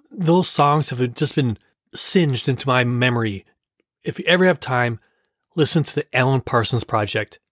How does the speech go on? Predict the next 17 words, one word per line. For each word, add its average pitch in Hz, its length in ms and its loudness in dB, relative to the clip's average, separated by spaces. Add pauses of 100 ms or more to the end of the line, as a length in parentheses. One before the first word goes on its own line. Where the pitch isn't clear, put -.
(180)
They 160 220 2
have 127 500 -2 (460)
incredible 120 680 0
music. 104 520 -4 (320)
And 151 100 2
if - 120 0
you 120 40 -4
don't 139 240 2
know 147 120 4
where 120 240 2
to 135 80 2
start 143 260 0
with 147 160 -6
them, 170 300 0 (640)
listen 170 300 2
to 180 100 -2
the 147 320 0